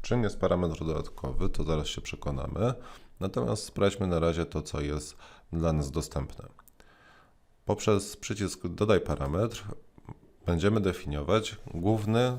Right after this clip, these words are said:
zapis parametru. To znaczy będziemy tworzyć sobie zestaw, jaki przypiszemy potem do wybranego produktu. Zestawem takim może być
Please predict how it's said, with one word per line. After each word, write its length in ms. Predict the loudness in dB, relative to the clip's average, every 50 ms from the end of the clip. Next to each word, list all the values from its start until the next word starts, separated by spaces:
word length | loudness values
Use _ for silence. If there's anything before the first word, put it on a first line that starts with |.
| -6 -6
zapis 460 | -2 0 0 2 2 -2 -4 -6 -2
parametru. 720 | 0 2 4 4 4 4 4 2 2 0 -2 -8 -8 -10 -10 -14 -20 -20 -20 -20 -20 -18 -10
To 140 | -8 -6 -4
znaczy 440 | -2 -2 -2 -2 -2 -2 -2 -2 -4 -6 -8 -4
będziemy 340 | -2 -2 0 0 0 0 -2
tworzyć 360 | -2 -4 -4 -4 -4 -6 -6
sobie 240 | -6 -4 -2 -2 0
zestaw, 560 | 0 -2 -2 0 -2 -2 -2 -2 -8 -14 -16 -18 -18 -12 -10
jaki 180 | -10 -10 -10 -12
przypiszemy 600 | -10 -8 -6 -6 -6 -6 -4 -4 -2 -2 -2 -2
potem 400 | -4 -6 -6 -4 -4 -4 -2 -2
do 220 | -2 -2 -2 -4 -6 -10 -16 -18 -18 -12 -4
wybranego 520 | 0 0 2 4 4 4 4 4 2 0 -2
produktu. 520 | -2 -2 0 0 0 -2 -4 -8 -14 -16 -14 -14 -14 -14 -14 -14 -16 -16 -16 -16 -18 -18 -12 -6
Zestawem 460 | 0 0 4 6 8 8 10 8 8
takim 320 | 8 4 2 2 2 2
może 340 | 2 4 4 2 2 2 0
być 540 | 0 0 -2 -2 -2 -4 -8 -8 -10 -10 -12